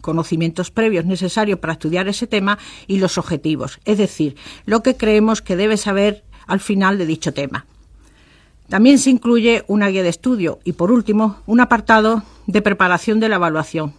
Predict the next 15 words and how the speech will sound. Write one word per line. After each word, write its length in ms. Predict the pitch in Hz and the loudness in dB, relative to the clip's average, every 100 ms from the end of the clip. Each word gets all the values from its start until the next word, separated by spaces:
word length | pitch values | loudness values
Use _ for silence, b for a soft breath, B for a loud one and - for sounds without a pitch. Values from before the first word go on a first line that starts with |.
| - | -8
donde 260 | 180 180 | -2 0
se 140 | 175 240 | 0 0
han 140 | 233 | 2
introducido 720 | 226 220 233 214 - 208 214 214 | 0 0 0 0 0 0 -2 -2
consejos, 580 | 165 - 214 208 202 | -4 -2 -4 -2 -6
cuestiones 640 | - 170 165 214 208 220 - | -4 -6 -4 -2 0 -2 -4
y 40 | |
ejercicios 600 | 175 156 - 208 190 - | -6 -4 -2 -2 -2 0
análogos 540 | 220 196 185 196 202 B B B B B | 2 2 2 0 -4 B B B B B
a 100 | 214 | 2
los 160 | 208 190 | 4 2
de 100 | 175 | 0
las 140 | 165 | -2
pruebas 300 | - 180 165 | -2 -2 -2
presenciales. 920 | - 151 143 135 135 113 - - - | -4 -8 -8 -6 -8 -8 -10 -16 -18